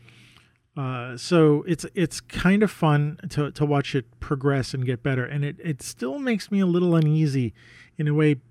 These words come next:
because it's not, it's not real. It's like the, the, uh, portrait mode, uh, on the iPhone cameras, and I,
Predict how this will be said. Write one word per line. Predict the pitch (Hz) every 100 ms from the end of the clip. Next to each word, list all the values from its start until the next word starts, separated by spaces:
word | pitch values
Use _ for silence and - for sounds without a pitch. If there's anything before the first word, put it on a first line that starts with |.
| -
because | 123 - - 165 156 151 131 139
it's | 170 143 -
not, | 156 151 147 151 _ _ _ _
it's | - -
not | 170 175 165
real. | 131 135 135 110 127
It's | 123 151
like | 139 -
the, | 143 127 123 - - - _ _ -
the, | 147 135
uh, | 127 127
portrait | - 180 180 185
mode, | 170 151 147 147 143 156 -
uh, | 127 117 95 -
on | 156 135 139 135
the | 135 131 131 127 -
iPhone | 131 139 160 139
cameras, | 135 139 127 120
and | 131
I, | 139